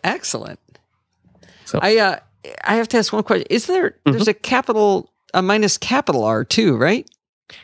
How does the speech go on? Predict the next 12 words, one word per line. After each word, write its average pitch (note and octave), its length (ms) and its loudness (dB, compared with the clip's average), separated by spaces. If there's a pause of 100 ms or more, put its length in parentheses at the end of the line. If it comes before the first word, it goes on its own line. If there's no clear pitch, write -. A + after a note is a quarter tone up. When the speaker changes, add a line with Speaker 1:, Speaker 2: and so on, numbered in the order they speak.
Speaker 2:
Which C3+ 180 2
does C3 120 4
exactly B2 320 2
the G#2 100 -2
same G#2+ 160 0
thing. G#2 180 -2 (520)
Speaker 1:
Okay. D#3 380 -2 (640)
Speaker 2:
As C3 160 2
does B2 200 2
minus C3+ 340 2
minus B2 280 2
recursive. A#2 360 -2